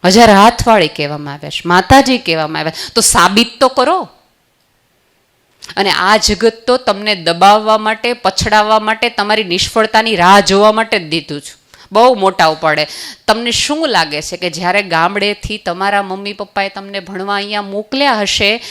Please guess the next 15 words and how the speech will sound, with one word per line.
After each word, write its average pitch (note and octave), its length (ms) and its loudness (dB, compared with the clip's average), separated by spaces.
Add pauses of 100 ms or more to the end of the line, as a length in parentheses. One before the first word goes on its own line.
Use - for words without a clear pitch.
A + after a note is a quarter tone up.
(200)
ત્યારે G3+ 160 2
તમારા G#3 320 0
મમ્મી G#3+ 300 -6
પપ્પાને G#3+ 480 0
ગામવાળાએ, G#3 880 4
આજુબાજુવાળાએ, G#3 1000 4
સગાવાલાએ G#3 720 2
કેટલાયે E4+ 720 0
કીધું A3+ 400 0
હશે A3 180 0
ને G#3 60 -6
WhatsApp A3+ 460 0
યુનિવર્સિટીએ D4+ 680 0
કીધું G#3 300 -6
હશે G#3+ 240 -4